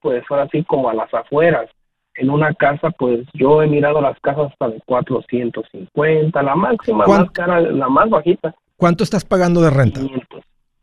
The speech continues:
Speaker 1: Yo estoy pagando mil quinientos.
Speaker 2: ¿Están cómodos donde viven? O sea, ¿pueden vivir tú y tu esposa y tus hijos ahí?
Speaker 1: Sí.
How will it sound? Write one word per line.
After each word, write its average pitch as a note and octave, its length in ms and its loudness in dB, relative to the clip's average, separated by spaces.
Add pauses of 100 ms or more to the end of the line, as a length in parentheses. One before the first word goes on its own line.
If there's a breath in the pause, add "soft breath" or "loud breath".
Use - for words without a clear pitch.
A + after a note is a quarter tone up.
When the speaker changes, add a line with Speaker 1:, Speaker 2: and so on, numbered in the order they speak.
(560)
Speaker 1:
Yo E3 200 6
estoy G3 260 -2
pagando F3 480 0
mil E3 420 4
quinientos. C3+ 640 -2
Speaker 2:
¿Están E3+ 300 0
cómodos E3 400 2
donde D#3 180 2
viven? D#3 220 0
O D3+ 60 0
sea, C#3+ 100 4
¿pueden D3+ 300 2
vivir D3+ 180 4
tú D#3 140 2
y - 20 -2
tu C#3+ 100 -6
esposa C#3 220 0
y D3+ 60 0
tus C3 140 0
hijos C#3+ 200 0
ahí? F3 180 -2 (1300)
Speaker 1:
Sí. - 180 2